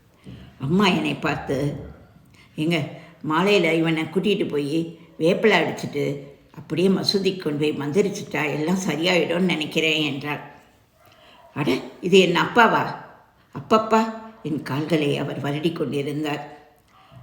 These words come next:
அவர் அம்மாவை பார்த்து, "நல்லா அவனை தூங்க விடுடி,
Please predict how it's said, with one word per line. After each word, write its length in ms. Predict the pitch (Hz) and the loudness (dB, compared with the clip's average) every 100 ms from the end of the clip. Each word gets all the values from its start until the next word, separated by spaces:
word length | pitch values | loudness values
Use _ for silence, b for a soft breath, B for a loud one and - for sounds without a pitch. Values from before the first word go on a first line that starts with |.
| - | -4
அவர் 240 | 147 151 | 0 0
அம்மாவை 480 | 139 139 175 196 143 | 0 0 2 2 0
பார்த்து, 760 | - 147 - 143 139 147 - B B - | 0 -4 -2 -4 -2 -2 -6 B B -8
"நல்லா 300 | 131 147 214 | -2 2 6
அவனை 280 | 226 147 147 | 4 4 0
தூங்க 280 | 170 185 208 | 0 2 2
விடுடி, 520 | 156 147 131 135 139 | 2 0 -2 -4 -8